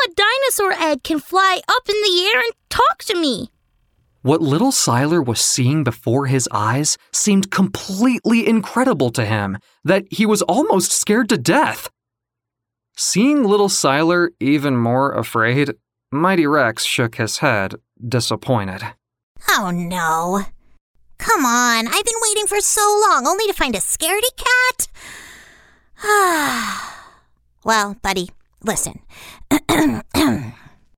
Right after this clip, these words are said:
Speaker 2: The dinosaur egg coughed twice before he went on introducing himself in a softer voice.
Speaker 3: Yes, my name is Mighty Rex. I am an egg of your favorite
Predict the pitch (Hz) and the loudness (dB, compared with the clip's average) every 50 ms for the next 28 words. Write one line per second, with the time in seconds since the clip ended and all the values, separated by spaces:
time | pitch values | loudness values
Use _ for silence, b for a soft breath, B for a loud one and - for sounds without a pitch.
0 | _ - 151 170 170 269 294 330 330 330 - - 302 277 254 - 226 220 208 202 | _ 0 0 2 4 4 4 4 4 4 2 2 2 2 2 2 2 2 2 2
1 | 196 196 - - _ - - - 208 190 180 175 - - - - 165 160 135 113 | 0 -2 -6 -16 _ -8 -2 0 2 2 2 0 -2 -6 -2 0 2 2 2 0
2 | 107 - - - - 147 139 127 123 - 160 147 135 127 - 131 127 123 135 139 | 0 -2 -4 -2 0 0 0 0 0 0 2 2 2 2 2 0 2 2 2 2
3 | 135 120 - 143 131 127 127 127 120 - 127 117 185 214 - - 135 117 113 110 | 0 0 0 0 2 2 0 0 0 0 2 2 2 2 2 0 0 0 0 0
4 | - 143 123 113 113 113 - 131 113 107 107 107 - - 156 131 120 110 - - | 2 2 2 2 0 0 -2 -2 0 0 0 0 0 2 2 2 2 0 0 -2
5 | 117 107 104 123 131 120 104 98 - - - - _ _ - - - - - - | -2 0 0 0 0 0 0 -2 -2 -4 -4 -6 _ _ -20 -20 -20 -20 -20 -20
6 | - - - - - 311 381 453 508 494 330 - - - - B B B B B | -20 -20 -20 -8 -2 0 2 2 2 0 0 -2 -4 -6 -8 B B B B B
7 | 311 427 480 554 571 494 330 277 294 339 392 381 - - 233 233 294 349 370 466 | 0 0 0 0 -2 0 0 0 0 0 0 0 0 0 0 0 2 2 2 2
8 | 480 440 392 427 523 587 - - - - - - - b b b b b b b | 2 2 2 2 0 0 0 -2 -4 -6 -4 -4 -6 b b b b b b b
9 | - 180 - 359 381 349 254 220 208 - - 214 240 285 311 311 - 277 b b | 2 2 2 2 0 -2 -4 -4 -4 -2 -2 0 2 2 0 0 -4 -6 b b
10 | b b b 165 165 170 185 175 165 160 - - - - - 285 269 294 294 285 | b b b -6 -4 -2 0 0 0 -2 -6 -12 -14 -8 -4 -2 -2 0 -2 -2
11 | - 311 349 330 330 - - | -2 0 0 0 -2 -4 -8